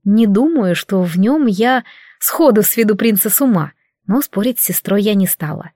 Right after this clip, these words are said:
не до этого. В голове роится столько мыслей, что я не в состоянии рассортировать их по степени важности.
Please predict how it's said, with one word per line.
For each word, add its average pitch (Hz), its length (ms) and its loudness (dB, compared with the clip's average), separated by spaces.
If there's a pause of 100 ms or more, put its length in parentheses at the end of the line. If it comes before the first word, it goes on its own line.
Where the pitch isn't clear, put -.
(120)
не 196 220 4
до 226 100 2
этого. 180 520 -4 (960)
В 190 120 0
голове 285 480 2
роится 247 440 0
столько 220 640 2
мыслей, 196 580 0 (240)
что - 220 -4
я 240 100 2
не 233 80 2
в 196 60 -4
состоянии 208 580 2
рассортировать 190 840 0
их 185 100 -4
по 185 100 -2
степени 185 420 0
важности. - 600 -8